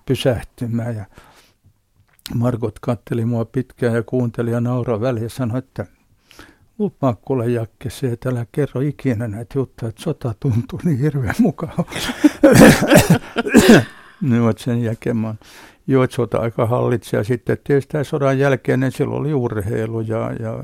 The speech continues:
ja tämmöinen vapaa-aika, joka oli hirveän tärkeää. Ja sitten kirjallisuus, että kun, eh, toi Helsinkihän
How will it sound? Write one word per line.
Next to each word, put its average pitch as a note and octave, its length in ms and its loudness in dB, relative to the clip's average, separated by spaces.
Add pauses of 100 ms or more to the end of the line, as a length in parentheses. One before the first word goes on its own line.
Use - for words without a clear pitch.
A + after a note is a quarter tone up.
ja G#2+ 60 -10
tämmöinen G#2+ 520 -4 (220)
vapaa-aika, A2+ 600 -6
joka A2+ 260 -10
oli A#2+ 140 -10
hirveän A#2 420 -12
tärkeää. - 540 -16 (960)
Ja A2 100 -2
sitten B2+ 380 -2
kirjallisuus, A2+ 1000 -2
että - 420 -10
kun, A#2 260 -10 (1300)
eh, A#2+ 200 -12
toi A2 200 -4
Helsinkihän A#2 960 -2